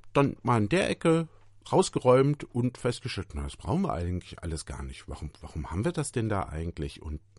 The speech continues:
ja, nach und nach raus und so hat sich das eben weiter ausgedehnt.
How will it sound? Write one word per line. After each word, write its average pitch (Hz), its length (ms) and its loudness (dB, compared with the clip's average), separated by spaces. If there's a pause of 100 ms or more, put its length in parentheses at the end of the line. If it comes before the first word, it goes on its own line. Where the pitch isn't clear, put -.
ja, 262 80 0 (220)
nach 92 180 -4
und 160 100 2
nach 139 220 0
raus 117 300 0
und 143 220 -2 (380)
so 98 220 2
hat 139 140 2
sich - 120 -8
das 127 200 0
eben 127 300 -2
weiter 107 300 2
ausgedehnt. - 640 -4